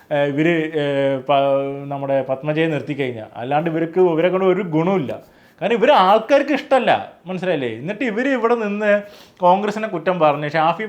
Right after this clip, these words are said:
പറമ്പിലിനെ കുറ്റം പറഞ്ഞ്, മാങ്കൂട്ടത്തലിനെ കുറ്റം പറഞ്ഞ്, ഏ, അവരെയൊക്കെ കുറ്റം പറഞ്ഞ്, കുറ്റം പറഞ്ഞ് നടക്കുകയാണ് ഇവരുടെ പണി. നിങ്ങൾ അതൊക്കെ നിർത്തി, നിങ്ങൾ ആൾക്കാരുടെ ഇടയിൽ നിങ്ങൾക്ക് ഇലക്ഷൻ നിൽക്കണമെന്നുണ്ടെങ്കിൽ ആൾക്കാരുടെ ഇടയിൽ പോയിട്ട്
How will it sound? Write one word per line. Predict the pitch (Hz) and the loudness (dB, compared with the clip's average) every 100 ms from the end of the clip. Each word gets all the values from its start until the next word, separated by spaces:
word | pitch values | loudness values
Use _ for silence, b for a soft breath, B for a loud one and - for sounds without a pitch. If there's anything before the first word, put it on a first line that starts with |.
| 208 | 0
പറമ്പിലിനെ | 208 208 208 208 | 0 -2 -4 -4
കുറ്റം | 151 156 151 139 | -4 -4 -2 -2
പറഞ്ഞ്, | 131 131 135 151 | -4 -6 -6 0
മാങ്കൂട്ടത്തലിനെ | 156 185 214 208 208 208 208 | 0 0 -4 -4 -4 -6 -4
കുറ്റം | 156 147 143 | -4 -4 -2
പറഞ്ഞ്, | 131 120 120 113 b b b b b b 175 | -2 -2 -10 -16 b b b b b b -2
ഏ, | 220 220 | 0 2
അവരെയൊക്കെ | 185 233 220 220 190 | 2 2 0 -2 -6
കുറ്റം | 165 220 202 | -2 0 2
പറഞ്ഞ്, | 180 185 160 | 0 0 -4
കുറ്റം | 160 196 | -2 0
പറഞ്ഞ് | 165 175 | 0 0
നടക്കുകയാണ് | 156 135 170 147 | -4 -2 -2 -2
ഇവരുടെ | 123 127 110 | -2 -4 -6
പണി. | 101 - _ b b b b b - | -12 -20 _ b b b b b -8
നിങ്ങൾ | 165 214 | 2 4
അതൊക്കെ | 202 214 214 | 4 2 0
നിർത്തി, | 180 165 208 185 156 | 0 -2 -2 0 0
നിങ്ങൾ | 151 175 170 | -2 2 4
ആൾക്കാരുടെ | 147 151 175 170 | 4 2 0 0
ഇടയിൽ | 160 160 139 | 0 -2 -4
നിങ്ങൾക്ക് | 143 151 143 | -6 0 0
ഇലക്ഷൻ | 135 165 135 | 0 -2 -8
നിൽക്കണമെന്നുണ്ടെങ്കിൽ | - 156 160 147 135 113 101 - _ - 135 | -6 -2 -2 -2 -4 -6 -12 -16 _ -8 -4
ആൾക്കാരുടെ | 139 147 165 147 | -4 0 0 2
ഇടയിൽ | 147 135 | -2 -4
പോയിട്ട് | 131 131 | -8 -8